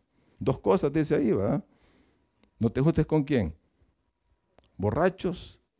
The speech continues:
y comilones, los que les gusta comer. Y podemos agregarle a la lista de las adicciones, no te juntes con personas que tienen adicción de pornografía, de drogas,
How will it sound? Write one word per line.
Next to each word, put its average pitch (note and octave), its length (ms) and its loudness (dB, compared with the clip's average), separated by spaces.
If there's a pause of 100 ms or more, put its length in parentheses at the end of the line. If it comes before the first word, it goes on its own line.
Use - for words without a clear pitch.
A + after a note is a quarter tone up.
y A#2 140 -2
comilones, G2+ 640 0
los F2 160 -6
que F2+ 180 -10
les D#2+ 140 -8
gusta A#2+ 360 -2
comer. G#2+ 440 0 (180)
Y A#2+ 120 4
podemos A2+ 520 0
agregarle C#3+ 540 0
a B2 80 -2
la G#2+ 160 -4
lista D3 440 -2
de G#2+ 120 -4
las G#2+ 100 -4
adicciones, D3 640 0 (160)
no A2 180 2
te C#3 160 -2
juntes B2+ 420 0
con G2+ 220 -6
personas B2+ 460 -2
que A#2 140 -8
tienen B2+ 420 0 (240)
adicción F#2+ 460 -2
de G#2+ 120 -2
pornografía, F2 800 -2 (1080)
de F2 180 -2
drogas, F#3 720 2